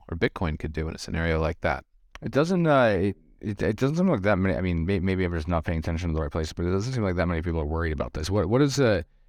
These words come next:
Speaker 2: do, do you, do you have the timelines mapped out in your head as
Speaker 1: Yeah.
Speaker 2: to wh-, when, when you think this would become a real issue?
Speaker 1: Um, the, basically what's going on right now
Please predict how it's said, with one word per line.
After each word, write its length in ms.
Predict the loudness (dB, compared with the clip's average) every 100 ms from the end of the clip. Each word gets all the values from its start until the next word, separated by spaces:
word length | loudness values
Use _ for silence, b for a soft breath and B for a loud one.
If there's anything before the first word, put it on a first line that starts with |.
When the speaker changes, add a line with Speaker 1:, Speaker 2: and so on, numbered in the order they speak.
| -2
Speaker 2:
do, 120 | 0
do 100 | 2
you, 100 | 0
do 120 | 4
you 40 | 2
have 80 | 2
the 80 |
timelines 560 | 0 2 2 4 2 2
mapped 280 | 0 0 4
out 240 | 4 4 -4 -2
in 80 |
your 120 | -2 2
head 240 | 0 0 _ _ -20 _ _ _ -2
as 100 | 0
Speaker 1:
Yeah. 60 |
Speaker 2:
to 60 | 2
wh-, 240 | 0 -2
when, 300 | 0 2 0
when 160 | 0 0
you 100 | 0
think 220 | 0 -2
this 160 | -2 -4
would 80 | -4
become 240 | -2 -2
a 40 | 0
real 180 | 0
issue? 260 | -2 -2 -6 -8 -20 -20 -20 _ -12 2
Speaker 1:
Um, 380 | 4 4 2 -4 _ _ _ _ 0
the, 180 | 2 2 _ 4
basically 380 | 4 6 2 2
what's 520 | 2 4 4 2 -6
going 320 | 2 4 4
on 180 | 2 4
right 200 | 4 4
now 380 | 2 2 0